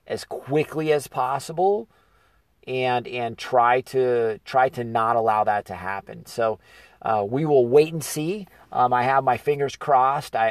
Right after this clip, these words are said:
I, I put everything out there on the table. Please, if you can help me, uh, was, was the, the attitude that I had. Please help me stay here. I don't want to lose this account.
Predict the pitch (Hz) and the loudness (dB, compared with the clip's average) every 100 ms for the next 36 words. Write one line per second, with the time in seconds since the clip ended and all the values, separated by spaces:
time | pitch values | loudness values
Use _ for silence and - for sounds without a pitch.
0 | - 113 113 113 110 _ _ - - 117 | -2 -4 -2 -4 -6 _ _ -18 -14 -12
1 | - 147 147 143 143 139 135 143 135 123 | 0 2 4 4 2 2 2 4 2 2
2 | - 131 131 139 147 - 143 143 127 123 | -2 0 2 2 0 -2 -8 -8 -10 -10
3 | 120 120 104 123 131 131 139 156 - - | -8 -8 -2 0 0 -2 -8 -10 -12 -20
4 | - _ - 127 127 123 101 131 131 127 | -20 _ 0 4 4 4 0 0 4 4
5 | 120 117 135 131 127 113 117 120 117 113 | 4 -2 2 4 4 0 -2 0 2 2
6 | 110 117 120 - 131 127 139 151 - 165 | 0 -6 -8 -6 -2 0 0 -2 -8 -8
7 | 175 156 131 127 123 143 151 156 - 151 | -4 0 2 2 0 -2 -2 -4 -8 -12
8 | 151 - 139 143 156 160 156 - - _ | -10 0 2 2 -4 -8 -10 -14 -20 _
9 | - - - 160 147 147 151 151 147 147 | -18 -14 -4 0 0 -2 -8 -4 0 0
10 | 117 110 123 117 127 127 123 - 117 131 | 0 2 0 2 0 0 -2 -8 -8 -8
11 | 127 117 120 120 - 123 123 123 - | -6 -8 -10 -12 -8 -4 -4 -4 -8